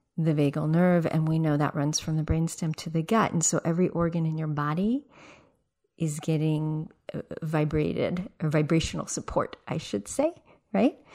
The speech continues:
Um, and so my use of it, um,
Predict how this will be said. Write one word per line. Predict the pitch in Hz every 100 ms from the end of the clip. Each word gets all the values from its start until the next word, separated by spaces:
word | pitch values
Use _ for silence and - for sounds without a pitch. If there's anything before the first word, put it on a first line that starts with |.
| - - - _ _
Um, | 170 151 147 151 156 - _ _ _ _ - -
and | 180 160
so | - 180 170 156 147 151 151 - -
my | - 170 175 170
use | 165 180 269 302 -
of | 170
it, | 139 180 240 - - -
um, | 170 151 156 - -